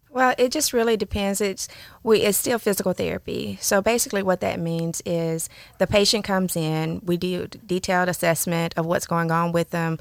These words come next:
We don't just, if you come in and you tell me, "Oh, my shoulder hurts," I don't just look at your shoulder.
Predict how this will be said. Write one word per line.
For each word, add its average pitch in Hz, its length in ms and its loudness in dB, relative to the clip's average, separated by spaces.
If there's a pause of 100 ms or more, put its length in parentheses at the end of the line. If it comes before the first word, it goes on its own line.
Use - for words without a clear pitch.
We 185 180 0
don't 196 220 2
just, 175 400 0
if 170 160 -4
you 190 80 -4
come 185 280 -2
in 175 180 0
and 165 100 -2
you 165 80 -2
tell 170 260 -2
me, 165 320 -2
"Oh, 170 140 0
my 160 140 -2
shoulder - 400 -2
hurts," - 400 -6 (320)
I 196 80 10
don't 208 200 4
just 180 200 0
look 170 200 0
at - 120 -4
your 160 140 -4
shoulder. - 540 -4